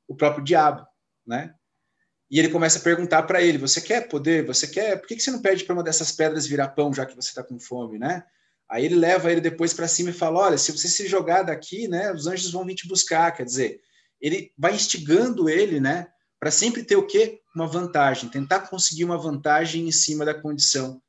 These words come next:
que ele está de crise, porque afinal ele está quarenta dias lá, né, sem ter o que comer, beber e tudo mais por escolha própria.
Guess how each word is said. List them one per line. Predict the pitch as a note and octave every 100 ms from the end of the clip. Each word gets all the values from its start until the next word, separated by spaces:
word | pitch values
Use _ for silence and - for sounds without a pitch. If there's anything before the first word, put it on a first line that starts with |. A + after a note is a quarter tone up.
| _
que | C#3
ele | C3+
está | - C3
de | B2+ C3+
crise, | D3 E3 C3 -
porque | A#2 B2+
afinal | B2+ B2 B2+
ele | C#3
está | -
quarenta | C#3+ C#3 D#3+ F3 D3+
dias | B2+ D#3+ C#3+ B2
lá, | A#2+ D#3 C3+ - _
né, | A#2+ D3
sem | D3 C#3
ter |
o | C#3+
que | -
comer, | - A#2+ D3 D#3+
beber | B2+ G#2+ D3+
e |
tudo | D#3+ C3+
mais | C3 D3+
por | -
escolha | C3+ - C3+
própria. | D#3+ D3+ D3+ D3+ F3 F3